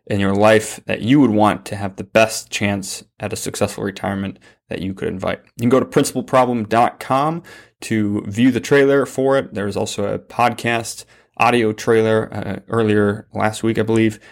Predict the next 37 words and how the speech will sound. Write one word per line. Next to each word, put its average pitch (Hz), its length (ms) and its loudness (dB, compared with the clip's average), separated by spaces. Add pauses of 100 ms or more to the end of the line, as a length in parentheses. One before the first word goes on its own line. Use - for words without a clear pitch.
(460)
And 101 460 0
from 101 180 -4
there, 101 160 2
you 98 120 -2
can 95 340 -6
register 98 560 0
as 101 140 -4
well 95 240 0
for 82 160 0
any 107 160 6
of 98 160 0
the 95 420 -2
sessions - 640 -6
that 98 120 -6
you 90 100 -6
want. 90 280 -4 (840)
And 143 300 4
action 135 400 0
item 120 280 -2
number 113 220 -2
four, 110 460 0 (320)
ask 107 340 -2
for 101 140 -4
help. - 320 -8 (500)
If - 160 -2
you've 160 220 0
made 143 200 6
it 110 160 2
this 113 200 0
far 107 420 0
in 104 220 -4
this 104 160 -4
creating 113 240 0
a 110 40 -4
financial 104 320 -4
plan 104 260 -4
process 104 580 -4